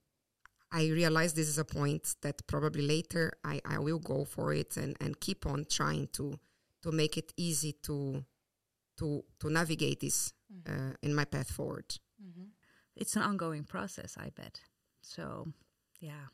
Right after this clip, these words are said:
Speaker 2: So it's wonderful that you're actually aware of it and working on it and working with it so that it can help you and not just, like, hold you back or anything. Have, have you maybe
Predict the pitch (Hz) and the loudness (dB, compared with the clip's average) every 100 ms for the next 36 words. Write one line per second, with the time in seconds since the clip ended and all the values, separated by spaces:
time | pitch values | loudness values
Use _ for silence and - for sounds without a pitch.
0 | _ _ _ _ _ _ _ - - - | _ _ _ _ _ _ _ -20 -14 -8
1 | 147 160 - - - 147 175 190 175 170 | -6 -4 -6 -8 -6 0 2 2 0 -2
2 | 156 - 160 151 147 - _ - 147 - | -4 -4 -2 0 -2 -6 _ -4 -4 -2
3 | - 156 151 151 151 - - 147 156 208 | -4 -2 -2 -2 -4 -10 -2 4 6 8
4 | 143 135 143 147 147 151 202 190 143 139 | 6 4 0 0 2 0 0 0 0 0
5 | 147 - - - - 220 202 208 - 190 | -2 -6 -16 -12 2 4 6 2 0 2
6 | 180 196 180 - - - _ _ - - | 2 2 0 -6 -8 -18 _ _ -20 -14
7 | - - 147 143 147 - 165 147 - _ | -6 -2 0 -2 -4 -4 -4 -4 -6 _
8 | _ - 226 202 - - 131 151 151 113 | _ -6 -4 -4 -8 -8 -6 -6 -8 -10
9 | - - - - - - - - - - | -10 -12 -14 -20 -18 -18 -18 -20 -20 -20
10 | - - - 175 156 143 147 120 123 - | -20 -20 -4 -2 0 2 0 -2 -6 -12
11 | - 131 131 131 139 175 233 _ - - | -8 -6 -6 -8 -10 -12 -14 _ -20 -20
12 | - _ 233 233 - 240 262 269 262 269 | -20 _ -8 -8 -10 -8 -2 2 2 2
13 | 247 240 | 0 -2